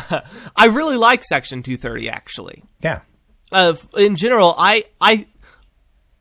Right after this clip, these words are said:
Speaker 1: 'cause a lot of people, uh, I was actually, I'm in a Discord server with a,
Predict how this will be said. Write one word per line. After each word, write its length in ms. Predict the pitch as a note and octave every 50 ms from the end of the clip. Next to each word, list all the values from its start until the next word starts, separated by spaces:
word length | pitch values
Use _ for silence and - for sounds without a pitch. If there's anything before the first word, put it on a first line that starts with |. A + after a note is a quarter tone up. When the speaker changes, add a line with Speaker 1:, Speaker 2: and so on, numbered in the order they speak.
| _ _ -
Speaker 1:
'cause 220 | A#3+ A#3+ A3 - -
a 80 | -
lot 160 | B3 C4 C#4 C#4+
of 40 | C#4
people, 640 | - B3+ B3+ - B3 A#3 A#3 A3+ A3+ G#3+ G#3 - - -
uh, 240 | G3 F#3 F#3 F#3 - -
I 140 | - G3 G3+
was 200 | G3+ G#3 G3 F#3
actually, 340 | D#3+ F3+ E3 - - F3+ E3+
I'm 160 | E3 E3 E3
in 80 | D#3+ D#3+
a 420 | D3+ C#3+ C#3 C3+ C3+ C3 C3 -
Discord 440 | - C#3+ D#3+ E3+ D#3+ - D#3+ D3+ -
server 240 | D#3 D3 B2+ C3+ C#3
with 180 | B2 C#3 C#3 B2+
a, 260 | B2+ B2 B2 A#2+